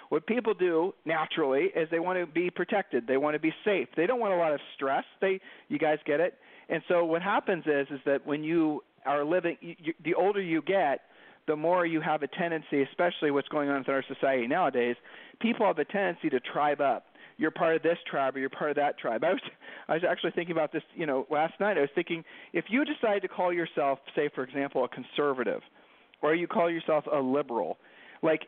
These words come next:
are you a hundred percent in alignment with all the aspects of what that label brings along with it? You're not, are you? Isn't that fascinating? So you might call yourself, you know, a conservative,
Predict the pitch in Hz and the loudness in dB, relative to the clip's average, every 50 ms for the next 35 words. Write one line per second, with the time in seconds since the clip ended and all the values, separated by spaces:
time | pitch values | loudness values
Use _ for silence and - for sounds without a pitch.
0 | - _ - 151 175 190 226 285 349 381 381 349 294 - - 226 233 247 226 302 | -6 _ 0 0 0 2 2 2 2 2 2 0 -2 -4 -4 -6 -6 -4 -4 -6
1 | - - 233 226 - 202 196 196 190 170 151 135 127 127 131 139 143 151 147 120 | -4 -4 -6 -4 -2 -2 -2 -2 -2 -2 -2 -2 0 -2 -2 -2 -4 -6 -6 -6
2 | 139 127 - - - 135 139 147 160 143 147 - - 127 127 135 - - _ 160 | -6 -8 -8 -2 0 2 4 4 4 2 2 0 0 0 0 -2 -4 -4 _ -2
3 | 147 - - - 123 123 131 143 143 - - 135 131 127 - - - - - - | -2 -2 -2 -4 -2 0 0 0 0 0 0 0 0 0 -2 -4 -10 -20 -20 -16
4 | - - 127 139 151 156 165 156 156 151 139 123 131 127 131 135 143 156 160 147 | -6 -2 2 2 4 4 2 2 2 2 2 2 0 0 2 2 0 -2 -4 -2
5 | 143 127 135 139 147 147 139 131 127 135 - - 170 - - - 156 175 185 220 | -2 0 2 2 2 0 0 0 -2 -2 0 0 0 -2 -2 -4 -4 0 2 2
6 | 240 262 233 180 185 208 226 208 180 139 113 - - - - - - - - - | 2 4 4 4 4 4 4 4 4 2 0 -2 -6 -12 -20 -20 -20 -20 -20 -20
7 | - - - 104 208 - - - 147 143 156 170 - 190 175 180 190 202 208 - | -8 -6 -4 -2 0 -2 0 0 0 0 0 0 0 -2 -2 -2 -2 -2 -6 -10
8 | _ - - - - - - - 202 214 233 277 277 277 262 247 - - 226 220 | _ -20 -20 -20 -20 -8 -4 -2 -2 0 0 0 2 2 0 0 0 0 2 2
9 | 214 208 202 190 - 220 190 180 170 160 - - - _ _ _ _ _ _ - | 2 2 0 0 0 2 2 2 2 2 0 -6 -14 _ _ _ _ _ _ -6
10 | 175 175 165 147 135 131 - - 160 165 - 180 156 - - 220 226 233 240 208 | -4 -2 -2 0 0 -2 0 -2 -2 -4 -2 -6 -8 -4 -2 0 2 2 2 2
11 | 175 160 151 147 147 | 2 2 2 0 0